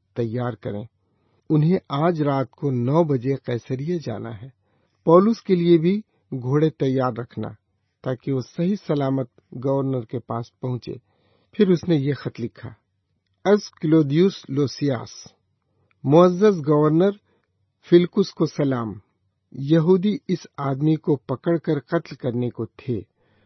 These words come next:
مجھے پتا چلا کہ یہ رومی شہری ہے، اس لیے میں نے اپنے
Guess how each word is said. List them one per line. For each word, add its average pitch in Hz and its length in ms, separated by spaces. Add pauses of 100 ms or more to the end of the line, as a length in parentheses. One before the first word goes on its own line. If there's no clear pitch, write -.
(160)
مجھے 135 300
پتا 160 380
چلا 139 360
کہ 147 160
یہ 127 300
رومی 139 340
شہری 139 520
ہے، 110 120 (420)
اس 185 240
لیے 190 180
میں 151 240
نے 165 140 (160)
اپنے 135 380